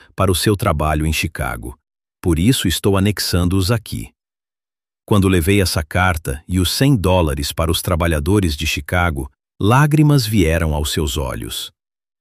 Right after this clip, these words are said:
Eles sabiam que sua oração havia sido especialmente respondida. O problema com algumas pessoas é que suas orações são tão genéricas que, se fossem atendidas, eles nunca ficariam sabendo,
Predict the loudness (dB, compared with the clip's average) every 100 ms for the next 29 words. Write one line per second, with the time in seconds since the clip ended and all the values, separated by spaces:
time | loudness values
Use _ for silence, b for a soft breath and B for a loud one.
0 | _ -2 0 2 0 0 2 2 2 -2
1 | -2 0 0 -2 -2 0 0 2 2 0
2 | 2 0 2 0 2 0 2 0 2 0
3 | 0 0 -2 0 -2 -2 -4 -8 -12 -14
4 | _ _ _ _ _ _ _ _ 0 4
5 | 4 4 2 2 0 0 0 0 0 0
6 | -4 -6 -2 0 -2 -6 -12 _ -2 2
7 | 2 2 2 2 2 0 -2 0 0 0
8 | 0 -2 0 2 4 4 2 2 0 0
9 | -4 -8 -8 -12 _ -4 0 0 2 0
10 | 2 0 0 -2 -4 0 0 0 -2 -6
11 | _ _ 2 4 6 6 6 4 0 -2
12 | 0 2 2 0 0 -2 -2 -4 -8